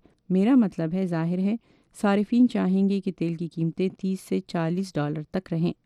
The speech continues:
اور تیل پیدا کرنے والوں کی خواہش ہوگی کہ وہ نوے سے سو ڈالر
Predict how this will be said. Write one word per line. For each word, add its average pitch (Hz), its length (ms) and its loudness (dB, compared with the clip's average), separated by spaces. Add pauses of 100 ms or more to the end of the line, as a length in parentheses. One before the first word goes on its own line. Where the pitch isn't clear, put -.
اور 160 140 -6
تیل 180 320 -2
پیدا 170 340 -4
کرنے 165 300 -2
والوں 156 280 -2
کی 160 120 -6
خواہش 160 480 -4
ہوگی 190 220 -4
کہ - 120 -8
وہ 160 120 -4
نوے 160 300 -2 (100)
سے 208 120 -2 (380)
سو 208 240 0
ڈالر 160 340 0